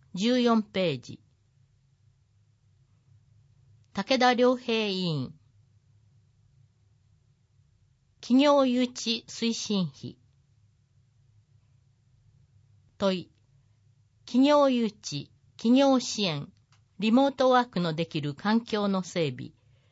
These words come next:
これら三点を進めることが大事かと思うが、女性や若者の働く先の確保にはどう取り組むか。答え。この三点は、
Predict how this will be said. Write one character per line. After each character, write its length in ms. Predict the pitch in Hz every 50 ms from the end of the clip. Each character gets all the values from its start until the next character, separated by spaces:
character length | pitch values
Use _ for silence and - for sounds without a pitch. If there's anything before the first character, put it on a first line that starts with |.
| _ _ _ _ _ _ _ _ _ _
こ 120 | - 240
れ 120 | 233 254 226
ら 120 | 190 180
三 280 | 175 - 240 247 247 240
点 260 | - 175 170 165 165
を 60 | 160 160
進 300 | - - 190 - 240 226
め 100 | 220 196
る 80 | 175
こ 120 | 165 175 170
と 120 | - 151
が 220 | 151 143 135 - 123
大 240 | 139 185 214 220 196
事 100 | 170 160
か 140 | - - 165
と 160 | - - 143
思 260 | 143 151 151 151 147
う 60 | 143
が、 220 | 127 127 123 127 - _ _ _ _ _ _ _ _ _ _ -
女 120 | 180 185
性 380 | 185 - - 226 220 214 202 202
や 240 | 196 185 175 - -
若 260 | 196 185 - - 247
者 220 | 247 247 240 240
の 140 | 233 233 214
働 360 | 208 220 - 240 240 240 233
く 60 | - -
先 340 | - - 220 - - -
の 120 | 220 208 202
確 320 | - 208 208 - - 170
保 100 | 165 160
に 160 | 147 147 151
は 240 | 151 131 120 - - _ -
ど 180 | - 208 220 226
う 60 | 190
取 260 | - - 151 151 160
り 40 | _
組 200 | - - 151 139
む 40 | 127
か。 220 | - - - - _ _ _ _ _ _ _ _ _ _ _ _ _ _ _ _ _ _ _ _ _ _ _ _ _ _ _ _ _ _ _ _ _ _ _ _ _ _
答 320 | - 180 - - 190 165
え。 140 | 127 - - _ _ _ _ _ _ _ _ _ _ _ _ _ _ _ _
こ 140 | - - 240
の 160 | 247 247 220
三 320 | 208 - 247 254 247 240
点 260 | - 165 160 151 151 143
は、 200 | 139 139 -